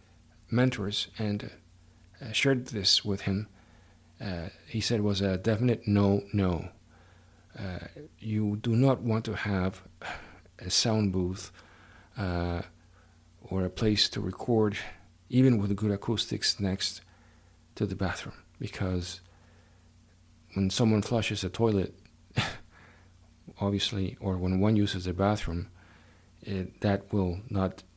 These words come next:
do any good towards your recording efforts. <laughs> Um, it's also important to pay attention to the furniture in the room.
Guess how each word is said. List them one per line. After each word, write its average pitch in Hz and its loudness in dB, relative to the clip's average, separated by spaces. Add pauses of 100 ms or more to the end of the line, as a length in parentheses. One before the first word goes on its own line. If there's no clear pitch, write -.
(200)
do 101 4
any 110 6
good 95 0 (720)
towards 87 -2 (100)
your 95 0
recording 90 -4
efforts. - -12 (360)
<laughs> - -8 (840)
Um, 95 2 (580)
it's 156 6
also 214 12
important 175 6
to 131 2
pay 143 10
attention 131 6
to 127 4
the 107 2
furniture 127 2
in 104 4
the 107 4
room. 127 4